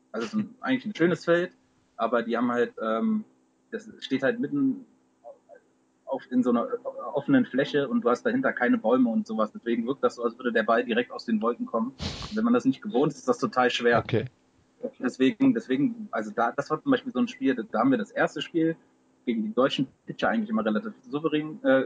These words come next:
Speaker 1: gewonnen, aber wenn dann das zweite Spiel losgegangen ist, da waren wir im Prinzip alle immer total fokussiert, weil wir wussten, jetzt wird's eng. Also da, da kann auch was passieren, wenn wir, da können wir uns ein Aus-, äh,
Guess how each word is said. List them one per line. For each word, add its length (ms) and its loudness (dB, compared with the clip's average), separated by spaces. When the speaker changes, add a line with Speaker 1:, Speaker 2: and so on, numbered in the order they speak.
Speaker 1:
gewonnen, 320 0
aber 220 0
wenn 100 0
dann 120 0
das 120 -8
zweite 260 -4
Spiel 140 -14
losgegangen 420 0
ist, 120 -2
da 80 0
waren 120 4
wir 80 2
im 100 0
Prinzip 340 -8
alle 160 2
immer 180 2
total 280 -2
fokussiert, 380 -6
weil 100 0
wir 100 -2
wussten, 240 -4
jetzt 160 -4
wird's 140 -8
eng. 280 -4
Also 160 -18
da, 80 0
da 160 0
kann 240 2
auch 160 -4
was 140 -8
passieren, 340 -2
wenn 160 2
wir, 180 -6
da 100 -14
können 160 -2
wir 20 2
uns 120 -4
ein 60 -8
Aus-, 300 -6
äh, 320 0